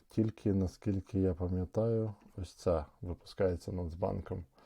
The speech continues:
Британії. Да, оця випускається Нацбанком Британії.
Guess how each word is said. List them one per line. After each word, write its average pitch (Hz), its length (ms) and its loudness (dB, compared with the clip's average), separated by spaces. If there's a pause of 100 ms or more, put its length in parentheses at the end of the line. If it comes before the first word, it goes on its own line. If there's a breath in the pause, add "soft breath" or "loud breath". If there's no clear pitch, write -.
(600 loud breath)
Британії. - 760 -4
Да, 87 360 4
оця 120 300 2
випускається 98 580 2
Нацбанком 90 720 -2
Британії. 87 520 -2